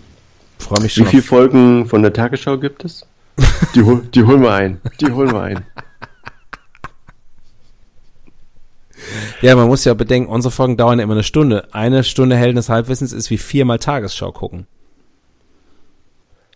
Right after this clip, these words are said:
Speaker 1: Also viermal dieselbe
Speaker 2: Gefühlt.
Speaker 1: Ep-, Episode. Bei der wievielten Staffel sind die eigentlich jetzt mit der Tagesschau? Ich finde, inzwischen ist es ein bisschen ausgelutscht mit der Tagesschau. Ich finde, da wiederholt sich vieles.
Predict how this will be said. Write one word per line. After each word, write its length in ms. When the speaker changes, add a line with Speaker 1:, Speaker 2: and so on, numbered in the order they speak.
Speaker 1:
Also 160
viermal 340
dieselbe 600
Speaker 2:
Gefühlt. 580
Speaker 1:
Ep-, 300
Episode. 680
Bei 100
der 120
wievielten 260
Staffel 360
sind 200
die 80
eigentlich 260
jetzt 160
mit 100
der 100
Tagesschau? 640
Ich 120
finde, 160
inzwischen 300
ist 140
es 140
ein 60
bisschen 260
ausgelutscht 540
mit 100
der 100
Tagesschau. 480
Ich 100
finde, 420
da 120
wiederholt 340
sich 160
vieles. 580